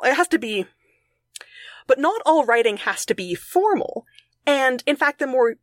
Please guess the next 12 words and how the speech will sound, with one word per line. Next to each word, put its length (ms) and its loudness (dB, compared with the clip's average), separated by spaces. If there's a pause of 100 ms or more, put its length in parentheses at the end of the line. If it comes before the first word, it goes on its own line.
(120)
you 140 -10
think 280 0
about 240 2
it, 120 2
there 260 2
are 400 4
informal 600 4
precursors 1000 0 (300)
in 120 0
the 100 0
written 200 0
domain 460 0